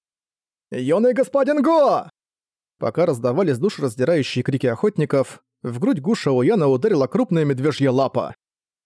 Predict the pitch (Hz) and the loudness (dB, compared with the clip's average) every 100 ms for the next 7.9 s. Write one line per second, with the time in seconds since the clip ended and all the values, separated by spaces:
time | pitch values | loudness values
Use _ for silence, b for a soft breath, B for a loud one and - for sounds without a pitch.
0 | _ _ 123 127 170 - 151 120 160 - | _ _ 0 0 0 0 -2 0 -2 0
1 | 143 - 170 147 127 117 135 208 - 127 | -2 0 -2 0 -2 -2 -2 -2 -4 -4
2 | 269 196 143 135 - 196 143 190 165 190 | -2 -2 0 -2 0 0 0 2 0 0
3 | - 127 123 185 135 117 120 139 - 123 | -2 -2 0 0 0 -2 -4 -4 -2 -2
4 | 139 196 151 139 - - _ _ _ _ | 0 0 0 -2 -4 -20 _ _ _ _
5 | - 160 196 175 147 170 165 147 180 139 | -6 -4 -2 -2 0 2 2 2 0 0
6 | 131 202 139 131 127 196 151 131 143 135 | -2 -2 -2 -2 0 0 0 0 0 0
7 | 131 131 117 143 120 - 202 139 113 | -2 -4 -4 -4 -4 0 2 2 -2